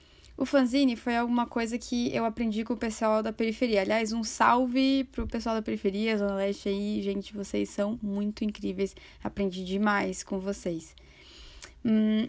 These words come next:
e o fanzine, ele é um livrinho pequeno, por assim dizer, né? Um livrinho pequeno, feito à mão, que o artista pode colocar poesias, historinha,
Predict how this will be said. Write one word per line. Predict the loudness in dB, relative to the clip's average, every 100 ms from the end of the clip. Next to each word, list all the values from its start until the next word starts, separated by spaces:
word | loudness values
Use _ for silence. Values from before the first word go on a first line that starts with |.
| -4
e | 2
o | 2
fanzine, | 4 2 4 4 4
ele | 4 2
é |
um | 4
livrinho | 2 2 0
pequeno, | 0 -4 0 0 2 4 4 4 -2 -20 -6
por | -4
assim | -2 -2
dizer, | 2 2
né? | 2 0
Um |
livrinho | 0 2 0 0
pequeno, | -4 0 0 -2 -6 -20 -20 -6
feito | -2 0
à | 2
mão, | 2 2 2 -2
que | -4 -4 -2
o |
artista | -2 -2 -4 -4
pode | -2 -4
colocar | 0 0 0 0
poesias, | 2 2 0 0 0 0 0 -2
historinha, | -4 0 0 2 0 0 0